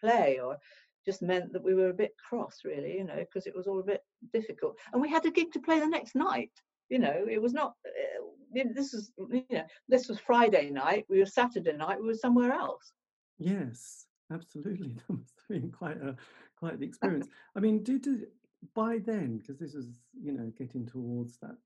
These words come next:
Speaker 2: that point of the, the sort of, I suppose, that chapter, did, wa-, was the dynamic of the band still sort of quite harmonious?
Speaker 1: Way, in a sort of way, yes, it was. And it, and that's what surprised me about it, looking back, and I can't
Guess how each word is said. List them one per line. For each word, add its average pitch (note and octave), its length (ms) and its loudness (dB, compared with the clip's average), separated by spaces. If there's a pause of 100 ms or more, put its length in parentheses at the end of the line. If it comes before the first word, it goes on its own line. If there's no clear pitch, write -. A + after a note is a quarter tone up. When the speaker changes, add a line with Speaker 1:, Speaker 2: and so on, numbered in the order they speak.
Speaker 2:
that B2 220 -14
point A#2+ 400 -4
of A#2 100 -10
the, A#2 140 -10 (460)
the C#3 100 -6
sort - 200 -12
of, A#2+ 140 -12 (800)
I B2+ 40 -18
suppose, A#2+ 260 -8
that B2 160 -10
chapter, B2 420 -10 (300)
did, F#3+ 160 -4 (160)
wa-, F#3+ 340 0
was G#3 180 -2
the G#3 80 -2
dynamic F#3 560 -4
of - 100 -10
the - 100 -12 (120)
band D3 460 -4
still D3+ 300 -6
sort C#3 220 -6
of C#3+ 120 -4
quite D3+ 260 -10
harmonious? C#3+ 720 -6 (1800)
Speaker 1:
Way, G#3 520 6
in D4 120 0
a D#4 60 -6
sort - 320 -6
of A#3 60 -6
way, G#3 200 6
yes, C#4+ 220 2
it - 80 -2
was. D4+ 180 2 (240)
And D#4+ 140 0
it, - 80 -6
and C#4+ 180 2
that's E4+ 260 -2
what B4+ 140 4
surprised E4 560 0
me G#3 140 2
about E3 360 4
it, - 220 -2
looking G#3+ 460 -2
back, G#3+ 260 4
and G3 100 -2
I G#3+ 100 0
can't B3 260 -6